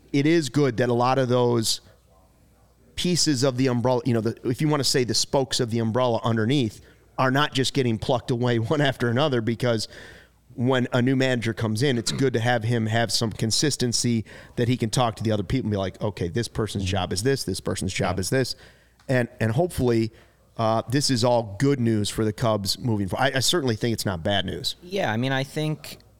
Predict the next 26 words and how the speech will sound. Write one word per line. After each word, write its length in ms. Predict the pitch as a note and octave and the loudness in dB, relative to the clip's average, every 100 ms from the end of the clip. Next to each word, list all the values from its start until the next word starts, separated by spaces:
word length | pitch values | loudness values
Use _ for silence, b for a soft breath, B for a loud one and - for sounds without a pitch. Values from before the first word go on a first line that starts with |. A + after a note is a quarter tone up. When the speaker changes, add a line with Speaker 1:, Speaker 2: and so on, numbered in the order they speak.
| _ _ - | _ _ -6
Speaker 3:
it's, 320 | C#3+ C#3+ - - | -6 -4 -6 -4
it's 220 | C#3+ - | -4 -2
always 300 | F#3+ C#3+ A2+ | 0 0 0
hard 280 | B2+ B2 G#2+ | -2 -2 -2
for 120 | A2 | -2
us 160 | G#2+ - | -2 -4
to 100 | G#2 | -4
know 640 | F#2+ F#2+ G2 F#2 F2 E2 - _ _ _ _ _ _ _ _ | -2 0 0 -2 -4 -8 -12 _ _ _ _ _ _ _ _
who's 420 | - B2 A2+ F2+ | -10 -4 -4 -2
doing 320 | G#2+ G#2 G2 | -2 0 -2
a 40 | F#2 | -2
great 320 | G2 F#2+ E2 | -2 -4 -4
job 380 | G2 F2 F2 F2 | -4 -2 -2 -4
or 80 | |
not, 340 | E2+ F#2 E2 - | -2 -4 -4 -4
right? 240 | E2+ F#2 | -4 -4
Because, 320 | A2 F#2+ G#2 | -4 -4 -4
you 80 | A2 | -4
know, 100 | C3+ | -4
you 140 | G2 G2 | -4 -4
can 140 | B2 | -2
watch 200 | A#2 A#2+ | -2 -2
certain 280 | - A2 F#2 | -2 -4 -4
things 300 | A2+ G#2 G2 | -2 -2 -2
on 100 | F2+ | -2
the 240 | F#2 E2+ | -4 -4